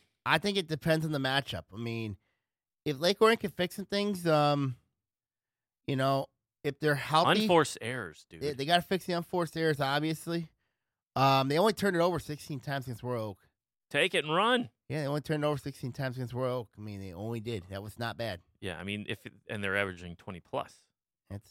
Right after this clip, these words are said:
Speaker 1: yeah.
Speaker 2: <laughs>
Speaker 1: But, but they've been getting
Speaker 2: Unforced
Speaker 1: better at,
Speaker 2: errors,
Speaker 1: at,
Speaker 2: unforced
Speaker 1: if they can
Speaker 2: errors.
Speaker 1: take care of that issue, I think they're gonna be in good shape.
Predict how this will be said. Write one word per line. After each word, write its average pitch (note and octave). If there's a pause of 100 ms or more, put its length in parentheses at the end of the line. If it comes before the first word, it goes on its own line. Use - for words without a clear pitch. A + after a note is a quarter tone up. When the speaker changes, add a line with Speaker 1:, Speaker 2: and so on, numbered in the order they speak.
(120)
Speaker 1:
yeah. D3
Speaker 2:
<laughs> - (680)
Speaker 1:
But, G#2+ (880)
but A#2+
they've A#2+
been C3
getting C#3
Speaker 2:
Unforced C#3 (120)
Speaker 1:
better -
at, -
Speaker 2:
errors, B2+
Speaker 1:
at, C#3
Speaker 2:
unforced D3
Speaker 1:
if -
they D3
can A3
Speaker 2:
errors. -
Speaker 1:
take G3+
care G3+
of E3+
that E3+
issue, F#3
I C#3+
think C#3
they're C3+
gonna B2+
be A#2+
in A2
good G#2
shape. E2+